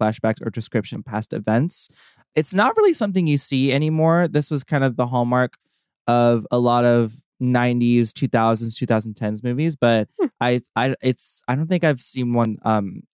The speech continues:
Speaker 1: recently. But yeah, that was something really cool. Uh, just noticed I wanted to do a little research
Speaker 2: The
Speaker 1: on.
Speaker 2: more you know.
Speaker 1: Yeah, so we cut to three days before Katara and Toph are training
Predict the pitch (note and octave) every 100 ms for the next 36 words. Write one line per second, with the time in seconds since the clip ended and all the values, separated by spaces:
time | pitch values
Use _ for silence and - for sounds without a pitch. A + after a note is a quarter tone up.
0 | - A2 B2 A#2+ - - - A#2+ A#2 B2
1 | - A#2 A2+ A2 - G#3 F3+ - C3 B2
2 | B2 A2+ A2 G#2+ G#2 A2 G#2 G#2 - G#2+
3 | G#2 - A2 G#2+ G#2 G2+ G2 G2+ G#2 G#3
4 | G#3 G#3+ - G#3 A#2 G3+ G#3 A3 A3 A3+
5 | G#3 C#3+ - A#2+ G2+ D3+ - D#3+ F3+ G3+
6 | E3+ - F3+ E3+ E3 - D3 C#3 C3+ C3
7 | B2+ - C#3 D#3 D#3 C3+ C3 C3+ - A#2+
8 | C3 A#2+